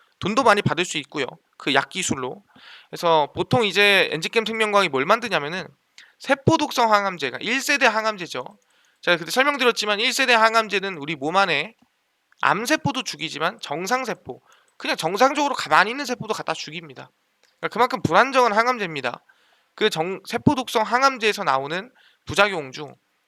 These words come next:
백혈구 감소증에 대한 치료제인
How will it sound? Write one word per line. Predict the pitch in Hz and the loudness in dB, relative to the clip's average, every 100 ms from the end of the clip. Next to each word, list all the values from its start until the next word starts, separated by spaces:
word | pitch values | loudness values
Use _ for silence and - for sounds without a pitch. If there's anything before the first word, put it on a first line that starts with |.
| _ | _
백혈구 | - 220 _ - 277 262 | -2 -2 _ 0 0 0
감소증에 | 269 143 165 190 233 - 208 190 | 2 2 2 -2 -6 -8 -8 -4
대한 | 180 175 | -4 -4
치료제인 | - 170 156 170 240 | -6 -8 -6 -4 -6